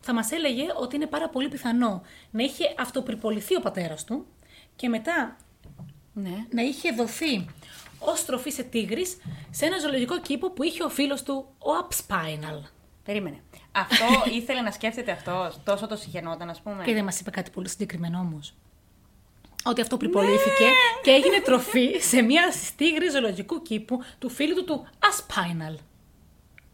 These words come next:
Speaker 1: Ο οποίος φίλος όμως, δεν τον βρήκαμε, τον Aspinal,
Speaker 2: Ναι.
Speaker 1: αντί να αρνηθεί τα πάντα, δήλωσε πως το δύο χιλιάδες πλέον,
Speaker 2: Ναι.
Speaker 1: ο Λουκάν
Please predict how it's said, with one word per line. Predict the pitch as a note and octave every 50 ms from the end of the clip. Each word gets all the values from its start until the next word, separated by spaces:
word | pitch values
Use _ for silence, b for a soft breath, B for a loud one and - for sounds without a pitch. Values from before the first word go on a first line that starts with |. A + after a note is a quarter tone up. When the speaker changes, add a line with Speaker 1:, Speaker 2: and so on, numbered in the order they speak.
| _ _ _ B B B B B B
Speaker 1:
Ο | - C#4+
οποίος | D4 C#4+ - G#4 - A4+ A#4
φίλος | - G4+ F4+ D#4+ - -
όμως, | C#4 A#3+ A3 G#3 A3 D4 - - - - - - - - - _ _ _ _ _ _ - - _ _
δεν | - G#3+ G3+
τον | A3+ A3
βρήκαμε, | A3+ E4 A3 G#3 F#3+ F3 F3 C4 D4+ - -
τον | - G#3 G3
Aspinal, | - - - F#3 F3+ F3 F#3 B3 E4 -
Speaker 2:
Ναι. | A#3 A3 G#3+ G3 G#3 A3 B B B B
Speaker 1:
αντί | - C4 B3+ F4+
να | G4+ A4 G#4+
αρνηθεί | F#4 E4 - -
τα | A#3+ - -
πάντα, | - A3 G3+ F#3+ F#3 F3 B3 - - - B B B B B B
δήλωσε | - A#3+ E4 F#4+ F#4+ F4+ - - F#4 F#4+
πως | - D#4+ B3+
το | - B3 B3+
δύο | C#4 G4
χιλιάδες | F#4+ - D4 C4+ B3 G#3 G3 F#3 F3+ B3+ F4+ - - - - _ _ _ _
πλέον, | - F3+ E3 D#3 G3 B3+ C4 - - - -
Speaker 2:
Ναι. | - G3 F#3+ F#3+ F#3 F3 E3+ F#3 b b b b b b b b b b - - _ -
Speaker 1:
ο | - C#4+
Λουκάν | C#4 B3+ A#3+ - G3+ G3 C4+ F4 F#4+